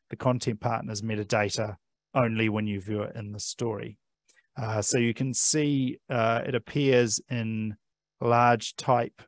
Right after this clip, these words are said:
uh, above the content partner's description, which you can, um, see in this example, uh, down the bottom here. A great of, example of how to use the caption field can,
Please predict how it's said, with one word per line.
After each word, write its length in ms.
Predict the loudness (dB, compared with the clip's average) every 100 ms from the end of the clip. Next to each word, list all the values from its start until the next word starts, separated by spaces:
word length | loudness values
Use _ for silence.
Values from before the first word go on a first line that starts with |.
| _
uh, 220 | -8 -6 -4
above 260 | 0 0
the 60 | 0
content 420 | -4 -4 -4 -6
partner's 400 | -4 -4 -6 -10
description, 560 | -8 -6 -6 -8 -10 -10
which 260 | -10 -8
you 100 | -10 -8
can, 280 | -8 -8 -10 _ _ _ _ _ -8
um, 440 | -6 -6 -6 -8 -6
see 600 | -6 -2 -2 -2 -4 -6
in 160 | -10
this 280 | -8 -8 -8
example, 840 | -8 -8 -4 -2 -2 -4 -6 -6 -10 -14 -10
uh, 180 | -8 -8
down 220 | -8 -8
the 60 | -8
bottom 300 | -6 -6 -6
here. 320 | -12 -14 -16 _ _ _ _ _ _ _ _ _ _ _ _ _ _ _ _ _ _ _ _ _ _ _ _ _ _ _ _ _ _ _ _ _ _ _ _ _ _ 0
A 60 |
great 240 | 6 8 8
of, 80 | 4 2
example 480 | 0 4 4 4 -2
of 60 |
how 160 | 4 4
to 80 | 4
use 300 | 4 4 2
the 60 | -4
caption 400 | -10 -8 -10 -10
field 440 | -8 -8 -8 -8
can, 260 | -6 -8